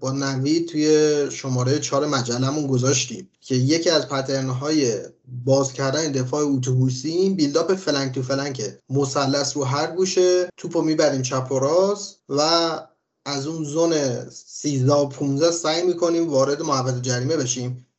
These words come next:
ولی این یک باید داره، اون بایدش اینه که شما یک، باید کم ضرب بازی کنی، دو، پاس‌های سریع، یه ور زمین اگر قفل شد با یک پاس بلند و تعویض منطقه بازی ببری مثلث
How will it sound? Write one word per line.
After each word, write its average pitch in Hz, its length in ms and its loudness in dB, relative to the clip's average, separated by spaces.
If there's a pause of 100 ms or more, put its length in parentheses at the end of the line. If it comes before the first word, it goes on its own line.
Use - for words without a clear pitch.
(220)
ولی 170 140 0
این 214 200 2
یک 220 300 0
باید 151 540 4
داره، 104 400 -6 (220)
اون 190 200 -4
بایدش 175 560 2
اینه 190 160 -2
که 185 100 0
شما 160 320 -6
یک، 151 360 -2
باید 139 260 -2
کم 135 340 -6
ضرب 151 300 -2
بازی 185 260 0
کنی، 170 340 -6
دو، 147 320 0 (100)
پاس‌های 165 480 2
سریع، 190 560 2 (140)
یه 160 340 2
ور 160 280 2
زمین 147 340 -6
اگر 143 300 -2
قفل 147 360 -4
شد 196 400 0
با 151 120 0
یک 180 160 0
پاس 160 260 -4
بلند 147 540 0
و 123 60 0
تعویض 131 300 -6
منطقه 139 360 -2
بازی 143 220 -2
ببری 185 400 4
مثلث 156 520 -2